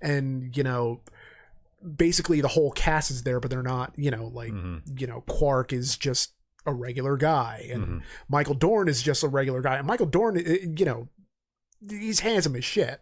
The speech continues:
Speaker 2: Yeah.
Speaker 1: Like, it's ridiculous. He's a good looking guy, but
Speaker 2: Yeah.
Speaker 1: he's one of those, uh, it's just strange seeing anybody outside of the whole, like,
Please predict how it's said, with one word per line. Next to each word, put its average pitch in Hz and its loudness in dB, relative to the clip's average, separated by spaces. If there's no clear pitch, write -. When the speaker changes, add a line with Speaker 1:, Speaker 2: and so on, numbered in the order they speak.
Speaker 2:
Yeah. 120 4
Speaker 1:
Like, 160 2
it's 165 0
ridiculous. 160 0
He's 165 2
a - -6
good 190 4
looking 156 0
guy, 127 0
but 156 2
Speaker 2:
Yeah. 90 2
Speaker 1:
he's 170 0
one 202 2
of 208 4
those, 160 2
uh, 127 0
it's - 0
just - 2
strange 170 4
seeing 143 0
anybody 135 2
outside 131 0
of 123 -2
the 120 -4
whole, 123 -2
like, 120 -8